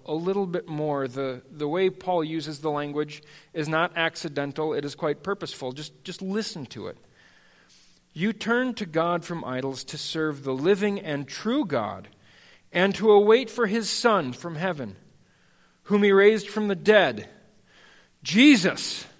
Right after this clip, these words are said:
who delivers us from the wrath to come." Jesus is only mentioned once, but when he is, the wave of relief that ought to wash over us is remarkable. And let's see if we can't get a sense of that as we read, because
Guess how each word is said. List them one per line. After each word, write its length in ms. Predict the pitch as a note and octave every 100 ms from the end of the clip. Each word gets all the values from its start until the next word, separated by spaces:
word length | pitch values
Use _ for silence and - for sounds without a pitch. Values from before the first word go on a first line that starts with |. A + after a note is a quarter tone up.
| _ -
who 140 | G3
delivers 400 | F#3+ G3 F#3 F3
us 140 | F#3
from 180 | - F3
the 80 | D#3+
wrath 280 | D#3+ D#3 -
to 80 | D#3
come." 340 | E3 C3 G2+ - _ - - _ _ _ _ _ _
Jesus 420 | C3+ F3+ B3+ C4 A3
is 120 | G3+
only 200 | G#3+ G#3
mentioned 460 | G3+ G3 F#3+ F3
once, 500 | F3 D3+ - - - - _ _ _ _ -
but 200 | D3 G3
when 180 | G3 G3+
he 280 | F#3 F#3 F#3
is, 380 | F3 D3 - - _ _ _ _ _ _ _ _ _
the 140 | C#3 D#3
wave 460 | D#3 F3+ G3 F#3+
of 140 | F3+ D#3+
relief 540 | F3+ D#3+ F3 F3+ -
that 180 | D3+ D3+
ought 260 | D3+ - E3+
to 80 |
wash 280 | D#3+ D#3 -
over 380 | E3 D3+ C#3 C#3
us 180 | C3 - -
is 240 | D3 C#3
remarkable. 720 | D3 C#3 C#3+ C#3+ C#3+ B2 B2
And 80 | B2+
let's 160 | E3+ -
see 140 | F3+
if 100 | E3+
we 120 | F3
can't 340 | - E3 D#3+ D3+
get 100 | C#3+
a 80 |
sense 460 | B2+ - G#3 A3 -
of 160 | C#3+ B2
that 340 | B2 A#2+ - _ - - -
as 320 | D#3+ E3+ D3+
we 300 | E3 E3+ D#3
read, 440 | C#3+ F3+ G#3 E3+ D#3
because 380 | D3+ F3 D#3